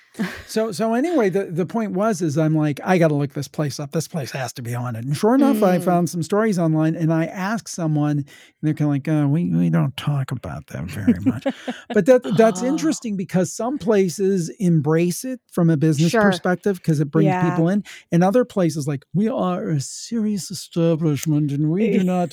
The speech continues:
Speaker 1: brook such conversation."
Speaker 2: I always wonder, like, what
Speaker 3: Yes.
Speaker 2: goes into their, 'cause I'm a communications, I have a communications and P R background. I'm like, what is the business discussions around being like, "No, we're gonna embrace that we're a fully
Speaker 3: Yeah.
Speaker 2: haunted
Speaker 3: Are we
Speaker 2: hotel. Like, we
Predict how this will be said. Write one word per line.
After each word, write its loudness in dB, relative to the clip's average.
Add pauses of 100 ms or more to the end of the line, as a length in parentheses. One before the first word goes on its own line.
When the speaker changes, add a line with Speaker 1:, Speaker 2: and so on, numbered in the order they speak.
(120)
Speaker 1:
brook 0
such -4
conversation." -2 (360)
Speaker 2:
I 0
always 2
wonder, 2
like, -4
what 0
Speaker 3:
Yes. -6
Speaker 2:
goes 0
into 0
their, 0
'cause -8
I'm 0
a -2 (320)
communications, -4
I -6
have 0
a -2
communications -4
and -6
P -4
R -2
background. -4
I'm -6
like, -6 (480)
what -2 (240)
is 0
the 0
business 2
discussions -6
around -2
being -4
like, -8
"No, -2
we're 0
gonna 0
embrace -2
that -2
we're 2 (100)
a 2 (400)
fully 2
Speaker 3:
Yeah. -6
Speaker 2:
haunted -2
Speaker 3:
Are 0
we 2
Speaker 2:
hotel. 2
Like, 2
we 0